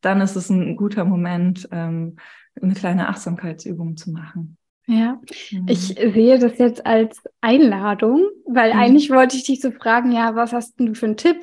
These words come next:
Speaker 2: was man dann so machen kann im, im Leben, wenn man gerade das Gefühl hat, dass man vielleicht zu sehr im Kopf ist? Hast du spontan vielleicht eine kleine Übung, die wir hier zusammen machen könnten, die jetzt wirklich auch nur zum Hören wichtig ist?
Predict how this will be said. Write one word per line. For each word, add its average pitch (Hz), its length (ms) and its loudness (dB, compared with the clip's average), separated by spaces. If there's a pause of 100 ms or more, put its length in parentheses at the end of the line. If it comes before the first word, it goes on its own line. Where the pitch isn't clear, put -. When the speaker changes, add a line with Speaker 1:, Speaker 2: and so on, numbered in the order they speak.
(120)
Speaker 2:
was 240 220 -4
man 226 160 0
dann 214 200 0
so 214 120 -2
machen 302 320 0
kann 254 340 -2
im, 233 340 -4
im 226 200 -6
Leben, 233 400 -2
wenn 226 120 0
man 220 220 -2
gerade 214 420 -4
das 214 220 -6
Gefühl 226 380 -2
hat, 214 180 -4 (300)
dass 262 200 0
man 254 140 4
vielleicht 220 320 0
zu 233 140 -6
sehr 220 160 0
im 220 120 -2
Kopf - 340 -6
ist? 233 280 -8 (320)
Hast 214 240 -4
du 277 240 2
spontan 220 640 2
vielleicht 247 360 2
eine 220 80 0
kleine 226 400 2
Übung, 262 340 2
die 254 140 0
wir 240 120 2
hier 226 480 -2
zusammen 214 400 -2
machen 233 260 0
könnten, 254 340 -2
die 220 80 -2
jetzt 220 240 -2
wirklich - 280 -8
auch 208 120 -6
nur 220 400 -2 (120)
zum 214 260 2
Hören 254 480 4 (320)
wichtig 277 500 0
ist? 320 400 -4